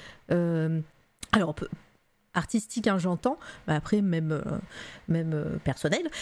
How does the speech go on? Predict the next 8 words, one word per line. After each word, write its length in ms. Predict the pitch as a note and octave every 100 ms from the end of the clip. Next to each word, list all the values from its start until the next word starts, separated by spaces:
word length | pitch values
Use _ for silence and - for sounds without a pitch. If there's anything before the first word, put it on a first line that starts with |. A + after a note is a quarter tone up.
| - A3+
<laughs> 960 | E3 - A3+ - B3 E4 A4 F#4 A#3+
mais, 340 | F#3+ G3 G3 F#3
euh, 180 | E3+
surtout 300 | F3 G#3 -
artistique, 460 | F#3+ F3 A#3 - C4+
est-ce 160 | G#3+ -
que 80 |
tu 500 | A#3 - A3+ G#3 G3+